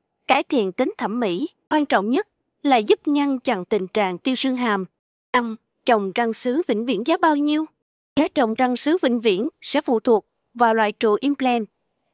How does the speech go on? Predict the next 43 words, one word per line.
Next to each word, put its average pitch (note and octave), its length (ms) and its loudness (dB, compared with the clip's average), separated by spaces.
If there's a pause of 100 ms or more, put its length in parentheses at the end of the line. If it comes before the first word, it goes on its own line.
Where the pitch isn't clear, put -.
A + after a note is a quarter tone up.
(100)
và A#3 280 4
loại G#3 280 0
răng C4+ 160 -2
sứ D4+ 280 0 (320)
mà B3+ 240 0
khách - 180 -8
hàng A#3 220 -2
lựa G#3 160 -2
chọn. G3 340 -4 (360)
Giá F4 100 4
cấy D#4 200 2
răng A#3+ 240 0
implant A3 560 -2 (240)
sẽ C4+ 220 -2
dao E4 140 4
động G3 220 2
từ A3 140 -2
mười G#3+ 140 0
lăm C4+ 200 2
triệu, F#3+ 320 -2 (240)
bốn C4+ 160 2
mươi G4+ 120 2
hai C4 240 -4
triệu G3+ 180 0
Việt G#3+ 160 -8
Nam B3+ 240 0
đồng F#3+ 240 0
trên A#3+ 180 -4
răng. B3 320 -4 (500)
Do B3+ 180 2
đó, A3+ 240 2
quý D#4+ 200 0
khách A#4 200 -2
hàng G3+ 340 -4 (180)
nên D4 160 2
cẩn A#3 280 0
trọng F#3+ 200 2
với E4 140 0
những C4 180 2
loại G#3 180 0
trụ F#3+ 300 -4
implant B3+ 480 -2
giá A#3+ 180 -2